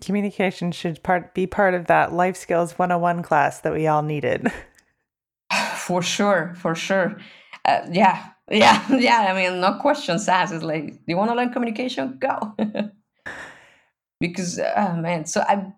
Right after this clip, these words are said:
Speaker 2: so many mistakes can be avoided. Even when you speak your own language, uh, you can have so many misunderstandings. Imagine when you speak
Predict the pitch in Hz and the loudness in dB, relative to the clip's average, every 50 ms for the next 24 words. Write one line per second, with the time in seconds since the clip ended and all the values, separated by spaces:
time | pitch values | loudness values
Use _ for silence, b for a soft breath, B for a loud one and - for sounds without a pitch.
0 | _ _ - - - - 214 214 214 208 190 180 175 175 - 175 165 170 - - | _ _ -10 -8 -4 -2 0 0 2 0 0 -2 -4 -4 -4 -4 -4 -4 -4 -6
1 | 160 160 160 156 151 147 151 147 147 - - - - - _ _ _ _ _ _ | -4 -4 -2 -2 -2 -2 -4 -4 -4 -4 -4 -6 -8 -12 _ _ _ _ _ _
2 | _ _ - 220 233 285 285 262 226 220 214 202 196 196 - - 226 214 226 214 | _ _ -4 -2 0 0 0 0 0 0 0 0 0 -4 -4 -2 0 0 2 2
3 | 202 185 175 175 170 160 165 175 180 160 151 147 147 - - - - _ _ _ | 0 0 -2 -2 -2 -2 -2 -2 -2 -2 -2 -2 -4 -6 -10 -14 -16 _ _ _
4 | _ _ _ _ _ _ _ _ - - - - - - 170 170 170 - 175 175 | _ _ _ _ _ _ _ _ -4 -2 -2 -2 -2 -2 -4 -4 -2 -2 -2 0
5 | 170 160 160 165 - - - 165 165 165 165 160 160 160 160 160 160 - 170 156 | 0 0 0 -2 -4 -4 -4 -2 -2 -2 -2 -2 -2 -2 -2 -2 -2 -2 -4 -4
6 | 147 147 156 - - - 147 151 165 165 143 - - - 175 175 - - _ _ | -2 -4 -6 -6 -6 -4 -4 -4 -2 -4 -4 -4 -4 -6 -8 -8 -12 -16 _ _
7 | _ _ _ _ _ _ _ - 165 170 175 165 170 180 180 170 175 165 165 160 | _ _ _ _ _ _ _ -2 0 2 4 4 4 4 2 0 -2 -2 -2 -2
8 | 160 156 156 - - - 156 160 - - | -4 -4 -6 -6 -6 -6 -6 -6 -6 -12